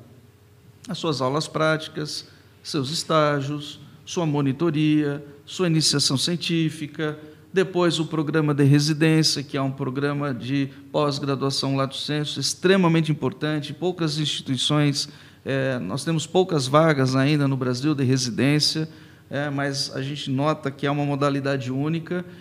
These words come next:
e agora com o mestrado. E em tudo isso converge para que nós possamos estar recebendo, é, alunos da região, alunos de outros estados, né? E, e essa, é, alunos que vêm, é,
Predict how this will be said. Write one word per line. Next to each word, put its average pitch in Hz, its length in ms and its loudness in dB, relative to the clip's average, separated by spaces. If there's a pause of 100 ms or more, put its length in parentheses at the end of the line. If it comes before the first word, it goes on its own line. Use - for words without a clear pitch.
(160)
e 160 120 0
agora 160 340 2
com 165 220 -4
o 165 60 -2
mestrado. 139 680 -2
E 185 180 0
em 190 80 0
tudo 240 340 -4
isso 226 360 -2
converge 165 720 -2 (380)
para 180 120 4
que 180 140 -2
nós 190 300 0
possamos 180 560 -4
estar 170 200 -2
recebendo, 156 800 0 (300)
é, 143 440 0
alunos 151 840 2 (460)
da 165 220 0
região, 170 720 0 (300)
alunos 165 580 0
de 147 220 0
outros 185 580 0
estados, 156 840 -2 (180)
né? 185 260 -6 (420)
E, 151 480 0
e 165 200 0
essa, 165 920 2
é, 123 380 -6
alunos 208 480 0
que 175 140 -4
vêm, 160 560 0
é, 131 680 -6